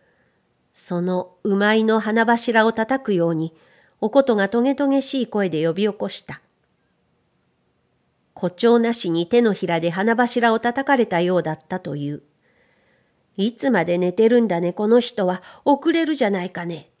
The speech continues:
ずつなしだよ」ってわめき立てたということだ。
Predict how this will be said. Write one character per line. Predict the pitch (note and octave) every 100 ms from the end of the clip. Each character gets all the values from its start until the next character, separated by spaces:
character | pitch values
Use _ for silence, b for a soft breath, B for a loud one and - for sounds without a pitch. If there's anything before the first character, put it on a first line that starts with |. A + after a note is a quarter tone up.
| -
ず | A3+
つ | A3 G3+
な | G3
し | G3+ G3
だ | G#3+
よ」 | A3 A3+ - _ _ _
っ |
て | - D3+ _ _ _ _ _
わ | D3+ D3
め | F3
き | A#3 -
立 | B3+
て | B3+
た | G3+ D3
と | D#3
い | D3+
う | D#3+
こ | E3+
と | E3+
だ。 | E3 -